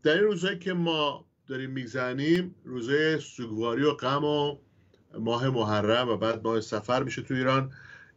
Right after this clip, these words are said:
که، اه، هر سالی اتفاق میفته و ما شاهد هستیم. در اخبار ما چیزای گوناگون می‌بینیم. از طرفی دولت جمهوری اسلامی داره اینو ترویج می‌ده که بیشتر این کارو بکنید.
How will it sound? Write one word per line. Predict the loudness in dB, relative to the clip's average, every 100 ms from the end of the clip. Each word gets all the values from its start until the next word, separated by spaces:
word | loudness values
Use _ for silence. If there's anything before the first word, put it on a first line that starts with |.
| -4
که، | 2 6 6 2 -4 _ _ _ _
اه، | -10 -8 -8 -12 -8
هر | -2 0
سالی | 2 4 4
اتفاق | 2 -2 -2 -2 -2
میفته | -6 -4 -2 -2 -2 -8 _ _ _ _ -6
و | -2
ما | -2 -2
شاهد | 0 2 4
هستیم. | 2 0 -6 -6
در | -2 -2 -2
اخبار | -6 -4 0
ما | 0 -2 -6 -20 _ -20
چیزای | -4 2 2
گوناگون | 4 2 2 2 2
می‌بینیم. | 2 2 2
از | 0 0
طرفی | -2 0 4 4 2 -8 _ _
دولت | 0 2 2 0
جمهوری | 0 2
اسلامی | 0 -2 0 2
داره | 4 4
اینو | 2
ترویج | -2 -2 -2 0 0 0 -2
می‌ده | -4 -2
که | -4
بیشتر | -6 -4 0 0
این | 0
کارو | 0 0 0
بکنید. | -2 -2 -2